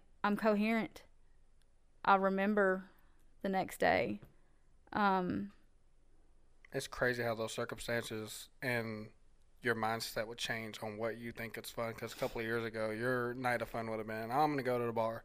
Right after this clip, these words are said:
Speaker 1: Yeah.
Speaker 2: Or, "I'm gonna go shoot pool." Or, "I'm gonna go dancing." And, uh, it's because, you know, those, along with those things comes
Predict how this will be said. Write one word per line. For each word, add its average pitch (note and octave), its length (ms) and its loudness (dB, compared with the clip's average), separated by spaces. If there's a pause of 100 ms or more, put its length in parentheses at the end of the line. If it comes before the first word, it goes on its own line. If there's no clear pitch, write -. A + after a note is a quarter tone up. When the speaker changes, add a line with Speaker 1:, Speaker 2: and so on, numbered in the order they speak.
(120)
Speaker 1:
Yeah. F#3+ 260 -2 (120)
Speaker 2:
Or, A2 120 4
"I'm D#3 200 10
gonna D#3 80 4
go C#3+ 100 6
shoot C3+ 220 0
pool." G#2 280 -4 (200)
Or, A#2 180 -4
"I'm D3+ 180 2
gonna D3 120 2
go C#3 120 6
dancing." A#2+ 420 -2 (720)
And, G#2 320 -2
uh, C#3+ 240 -4 (160)
it's D3 160 -2
because, B2+ 280 0
you B2 80 0
know, A#2 180 4
those, A2+ 500 0 (520)
along C#3 340 10
with C3 180 4
those B2+ 280 6
things D#3 600 6
comes C3 600 -2